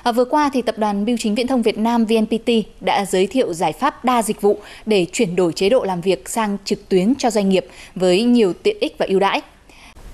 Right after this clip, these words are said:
Vâng, những ngày qua dân mạng Việt Nam truyền nhau câu nói vui, "Hãy đứng yên khi Tổ quốc cần." Nhưng, à, xét tình hình dịch bệnh đã lan tràn khắp thế giới và đường về nước cũng vô cùng gian nan như phóng sự vừa nêu,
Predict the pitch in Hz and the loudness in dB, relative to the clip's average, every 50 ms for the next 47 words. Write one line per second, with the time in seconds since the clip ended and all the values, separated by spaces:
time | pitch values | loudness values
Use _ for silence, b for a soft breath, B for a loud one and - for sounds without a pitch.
0 | - - - - - - - - - - - - - - - - - 202 175 - | -18 -18 -18 -18 -18 -18 -18 -18 -18 -18 -18 -18 -16 -16 -10 -4 -4 -2 -4 -4
1 | - - B B B B B B B 202 214 240 214 180 - 214 208 202 196 196 | -8 -18 B B B B B B B -2 0 0 0 0 0 0 0 2 2 2
2 | 185 185 208 208 202 180 151 160 175 170 170 196 202 196 196 190 - - 208 175 | 0 0 0 0 0 -2 -2 -4 -6 -4 -4 -2 -4 -4 -4 -4 -4 -2 -2 -2
3 | 170 165 180 202 202 196 - 226 214 208 196 185 185 190 220 262 262 247 240 B | -2 0 0 0 0 0 0 -2 -2 0 2 0 0 0 2 2 2 2 0 B
4 | B B B B B B - 262 254 302 285 233 220 220 247 - - 277 285 277 | B B B B B B -6 -4 -4 -4 -2 -2 -2 -2 -2 -2 0 0 2 2
5 | 233 - - - - - - - 294 262 254 - 208 165 - - 269 277 - 247 | 0 -2 -8 -20 -20 -10 -4 -2 -2 0 0 0 -2 -2 0 -2 -2 0 0 0
6 | 220 170 156 143 - - - B B B B B B 233 247 240 233 226 220 180 | 0 0 -2 -6 -10 -18 -20 B B B B B B 0 2 2 2 2 2 0
7 | - - 294 302 - 254 220 208 202 185 175 185 190 - 190 196 - - - - | 0 0 -2 -2 0 -2 -2 0 -2 -2 0 -2 -2 -2 -2 -4 -2 -2 -2 -4
8 | 240 247 240 226 214 - 202 185 165 156 - 311 - - 262 247 220 196 220 208 | -2 -2 -4 -4 -4 -4 -4 -4 -4 -4 -6 -6 -4 0 0 0 2 2 4 4
9 | 226 - - B B B B B 214 240 226 214 - 220 220 220 214 190 208 208 | 2 2 -2 B B B B B -2 0 0 0 0 0 0 0 0 0 0 0
10 | 202 190 190 208 247 302 359 359 - - - - 247 262 254 302 277 277 240 202 | 0 0 2 2 0 0 0 -4 -6 -4 -4 -2 -2 0 0 0 0 0 0 -2
11 | 180 170 214 233 233 240 240 240 226 233 214 214 220 254 240 240 - 190 190 - | -2 0 -2 0 0 0 0 0 0 -2 -2 0 0 2 2 0 -2 -4 -4 -2
12 | 269 - 170 190 190 180 190 247 269 254 | -4 -2 -2 0 0 2 4 4 4 2